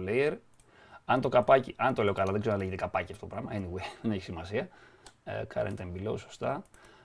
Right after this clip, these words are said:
Αν ήταν κάπου εδώ, για να ισορροπεί λίγο το θέμα, να κάνω περίπου έτσι μια προεπισκόπηση,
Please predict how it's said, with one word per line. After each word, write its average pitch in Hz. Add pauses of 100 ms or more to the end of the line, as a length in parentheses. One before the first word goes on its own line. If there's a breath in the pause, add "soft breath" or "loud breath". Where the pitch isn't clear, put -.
(140)
Αν 131
ήταν 147
κάπου 151
εδώ, 135 (180)
για 117
να 110
ισορροπεί 110
λίγο 120
το 101
θέμα, 120 (1400)
να 110
κάνω 107
περίπου 101
έτσι 98
μια 92 (220)
προεπισκόπηση, 104